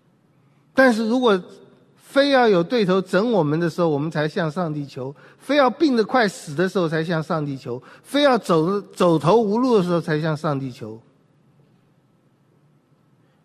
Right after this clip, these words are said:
愿神兴起对头吧。我的结论，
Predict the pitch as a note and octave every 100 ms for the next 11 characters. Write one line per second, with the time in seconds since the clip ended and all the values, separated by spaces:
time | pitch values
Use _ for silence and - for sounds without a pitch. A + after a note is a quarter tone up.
0 | - D#3+ D3+ C#3+ C3+ C#3 C#3+ C#3+ - G#2+
1 | C3+ A#2+ - G2+ - - _ _ _ -
2 | _ _ _ _ _ _ _ _ _ _
3 | _ _ _ _ _ _ _ _ _ _
4 | _ _ - E3 G3 F3+ E3 F3+ E3+